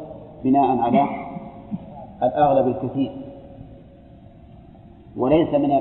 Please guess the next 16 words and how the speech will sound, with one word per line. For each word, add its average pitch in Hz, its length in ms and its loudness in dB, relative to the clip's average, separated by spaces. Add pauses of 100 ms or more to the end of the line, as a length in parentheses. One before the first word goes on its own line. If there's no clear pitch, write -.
(100)
وليس 139 320 4
من 127 140 0
السهل 131 500 2 (1000)
أن 131 200 6
يظهر 123 520 2
ل-، 123 260 -6
لغير 127 280 2
المسلم 143 520 -2 (1080)
أن 135 280 2
المسلم 135 880 -2 (840)
يجترئ 127 580 -2
على 123 140 2
العدوان 113 380 -2 (680)
على 117 160 -2
حقه. - 340 -8 (2250)
فهنا 156 680 4